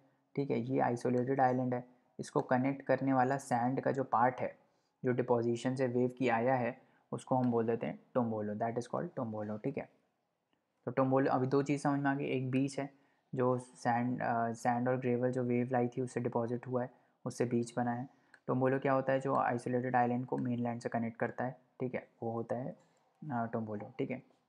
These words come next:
अब देखो, अब कभी बार क्या होता है कि ये देखो, ये जो बे बन गया, करेक्ट, यहाँ पानी आ गया। अब <clears throat> इसी में मानो क्या हुआ कि यहाँ पे, यहाँ पे ना सैंड डिपॉजिट होना स्टार्ट हो गया,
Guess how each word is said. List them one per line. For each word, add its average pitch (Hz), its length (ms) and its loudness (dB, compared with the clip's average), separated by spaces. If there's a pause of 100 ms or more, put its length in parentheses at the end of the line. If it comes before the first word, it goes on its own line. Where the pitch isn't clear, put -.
(680)
अब 127 100 -2
देखो, 107 280 -6 (520)
अब - 100 -2
कभी 147 200 2
बार 160 220 4 (140)
क्या 147 100 6
होता 131 260 2
है 139 100 0
कि 151 140 -4
ये 143 80 2
देखो, 117 300 -2
ये 127 200 2
जो 151 80 2
बे 139 260 6
बन 151 200 4
गया, 151 180 -2 (220)
करेक्ट, 139 280 4 (400)
यहाँ 127 220 6
पानी 135 300 6
आ 139 100 4
गया। 143 180 0 (560)
अब 139 560 2 (300)
<clears throat> 180 300 4
इसी 135 180 -2
में 160 100 4
मानो 143 260 4
क्या 139 160 0
हुआ 135 240 0
कि 156 140 -4
यहाँ 131 360 0
पे, 139 220 0 (460)
यहाँ 123 200 6
पे 135 100 -2
ना 180 80 -2
सैंड 120 360 4
डिपॉजिट 120 360 2
होना 117 180 0
स्टार्ट 107 300 -4
हो 104 80 -12
गया, - 180 -14